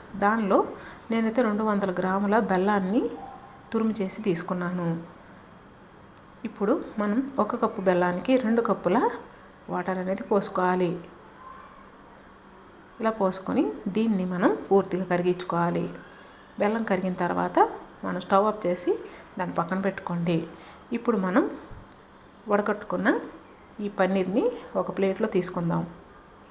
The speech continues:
ఇప్పుడు దీన్ని మనం చేతితో దీన్ని ఒకసారి ఇలా బాగా కలుపుకుంటూ బాగా స్మూత్ అయ్యే వరకు కలుపుకోవాలి. చూడండి, ఈ విధంగా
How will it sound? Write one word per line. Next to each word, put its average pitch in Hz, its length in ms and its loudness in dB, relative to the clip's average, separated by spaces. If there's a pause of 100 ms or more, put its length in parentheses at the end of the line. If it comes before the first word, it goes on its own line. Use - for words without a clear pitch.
(3500)
ఇప్పుడు 208 260 -4
దీన్ని 180 240 -2
మనం 196 200 2 (260)
చేతితో 202 360 4 (1500)
దీన్ని 185 260 -4
ఒకసారి 175 400 2 (280)
ఇలా 185 120 -2 (100)
బాగా 180 220 6 (100)
కలుపుకుంటూ 185 560 0 (840)
బాగా 190 300 2
స్మూత్ 190 360 -2 (100)
అయ్యే 180 260 2
వరకు 170 260 2 (320)
కలుపుకోవాలి. 170 580 4 (440)
చూడండి, 190 340 -4 (160)
ఈ - 20 0 (100)
విధంగా 180 380 4